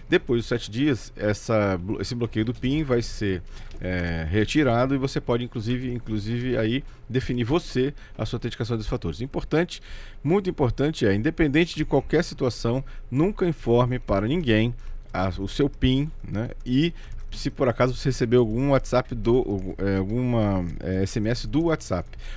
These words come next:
Aquelas são senhas importantes que se você passar para outra pessoa, você tá dando direito a essa pessoa de ter a conta, a sua conta clonada. Então,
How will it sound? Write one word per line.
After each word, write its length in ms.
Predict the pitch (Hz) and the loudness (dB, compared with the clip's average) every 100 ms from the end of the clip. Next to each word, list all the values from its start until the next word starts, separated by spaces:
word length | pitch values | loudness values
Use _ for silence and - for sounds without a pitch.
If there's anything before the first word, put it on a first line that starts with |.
| - - | -10 -8
Aquelas 300 | 95 127 120 | -2 0 2
são 160 | 123 | 0
senhas 320 | 110 117 110 110 | 0 2 2 0
importantes 640 | 107 107 - 143 160 - - - - | -2 -4 -2 -2 -2 -8 -14 -16 -10
que 120 | 113 | -6
se 200 | - - | -4 0
você 260 | 160 156 135 | 0 0 0
passar 300 | 127 - 113 | 0 0 0
para 100 | 113 | 0
outra 180 | 107 101 | -2 -4
pessoa, 320 | 101 - 143 | -4 -2 -2
você 180 | 117 - | -2 -4
tá 120 | 123 | -4
dando 340 | 101 123 165 160 | 0 0 0 -2
direito 320 | 135 117 117 | 0 -2 -2
a 20 | |
essa 100 | 113 | -6
pessoa 220 | 117 127 | -6 -6
de 80 | 127 | -6
ter 200 | - 135 | -2 -2
a 40 | |
conta, 420 | 139 113 117 117 101 | -2 -4 -4 -4 -6
a 60 | |
sua 220 | 117 135 | -4 -4
conta 360 | 139 110 110 - - - - | -2 -4 -4 -6 -12 -14 -6
clonada. 420 | 127 131 98 90 | -2 0 0 -2
Então, 280 | 90 117 | -2 0